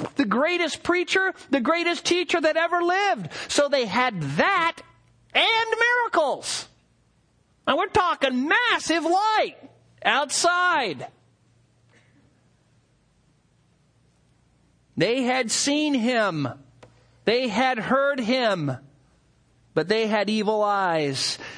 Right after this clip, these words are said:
and so they continued in darkness. You see, when a person has an evil eye, the truth is either shut out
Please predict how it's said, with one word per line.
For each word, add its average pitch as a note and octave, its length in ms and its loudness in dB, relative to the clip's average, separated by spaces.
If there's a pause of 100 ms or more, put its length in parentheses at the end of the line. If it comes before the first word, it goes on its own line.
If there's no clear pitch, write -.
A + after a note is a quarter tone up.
(180)
and C3+ 160 -2
so D#3 220 0
they D3+ 120 0
continued D#3+ 560 -2
in D3 140 -2
darkness. C#3+ 800 -4 (1600)
You D#3 80 -4
see, G#3 160 0
when G3 120 0
a D#3+ 40 0
person G#3 400 0
has G3 280 0
an D#3+ 80 0
evil E3+ 300 0
eye, C#3+ 540 0 (960)
the D3 80 -2
truth A#3+ 380 -2
is D#3+ 160 0
either E3 200 0
shut A#3+ 360 0
out A#3 420 0